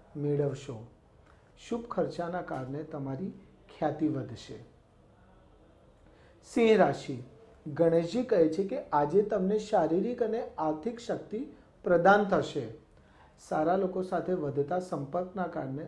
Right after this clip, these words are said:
અધિકારીઓ તમારી તરફ કરશે. શ્રેષ્ઠ માર્ગોથી પર્યાપ્ત આવક થશે, પરંતુ આવકના પ્રમાણમાં ખર્ચા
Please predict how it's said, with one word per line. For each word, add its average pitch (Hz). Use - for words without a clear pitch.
અધિકારીઓ 160
તમારી 151
તરફ 170
કરશે. -
શ્રેષ્ઠ 196
માર્ગોથી 185
પર્યાપ્ત 170
આવક 156
થશે, 139
પરંતુ 202
આવકના 208
પ્રમાણમાં 156
ખર્ચા 170